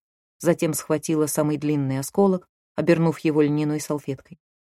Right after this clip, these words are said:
Получилось импровизированное оружие, чтобы не сдаваться врагам без боя.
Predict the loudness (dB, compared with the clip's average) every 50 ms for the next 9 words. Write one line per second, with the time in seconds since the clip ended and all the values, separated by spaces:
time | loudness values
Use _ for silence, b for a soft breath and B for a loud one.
0 | _ _ _ _ _ -2 0 0 0 0 2 2 2 2 2 2 0 0 0 0
1 | 0 0 0 0 0 -2 -2 -4 -6 -6 -4 -4 -4 -2 -2 -4 -4 -6 -8 -8
2 | -10 -14 -16 -6 -6 -4 -2 -2 -2 -2 0 0 0 0 0 -4 -6 -6 -4 -4
3 | -4 -4 -4 -6 -8 -6 -4 -4 -6 -4 -4 -4 -4 -4 -8 -12